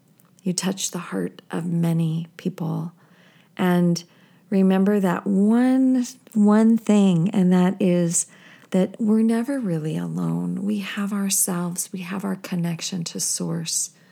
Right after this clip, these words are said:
We are that of God. We are made from Source of spirit and love and light.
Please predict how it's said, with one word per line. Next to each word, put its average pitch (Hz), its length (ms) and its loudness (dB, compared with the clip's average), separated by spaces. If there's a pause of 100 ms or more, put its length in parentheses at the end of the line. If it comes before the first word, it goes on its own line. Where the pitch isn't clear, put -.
(440)
We 196 160 0
are 185 500 -2 (340)
that 175 680 -2 (760)
of 170 460 -2 (180)
God. 185 380 -4
We 175 180 -4
are 180 220 -4
made 170 360 -2
from 165 640 -6
Source 165 580 -4
of 156 440 -8
spirit 175 840 -2 (680)
and 160 240 0
love 165 600 -2 (180)
and 160 240 0
light. 160 600 -2